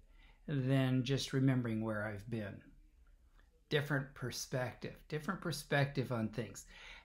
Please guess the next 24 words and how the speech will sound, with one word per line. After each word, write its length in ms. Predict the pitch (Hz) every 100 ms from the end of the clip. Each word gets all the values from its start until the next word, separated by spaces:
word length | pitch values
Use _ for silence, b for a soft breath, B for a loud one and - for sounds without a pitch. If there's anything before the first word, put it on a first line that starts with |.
| -
Maybe 220 | 143 147
you 260 | 143 175 196
have 240 | 151 143
had 260 | 113 131 117
a 80 | 110
different 540 | 117 147 143 127 -
perspective 760 | 113 113 - - 135 - 127
on 140 | 113 110
things. 200 | 117 110
Sometimes 400 | 208 220 180 139
just 240 | 160 -
changing 460 | - 165 175 143 147
your 160 | 135 143
angle 440 | 156 160 143 139
of 140 | 139
view 580 | 123 151 214 180 104 - B B B B B -
or 520 | 160 165 165 160 160
hearing 440 | 139 185 190 170 165
what 200 | 156 143
somebody 420 | 170 156 151 147
else 240 | 143 139
has 260 | 139 135 -
to 60 | 120
say. 480 | - 180 190 127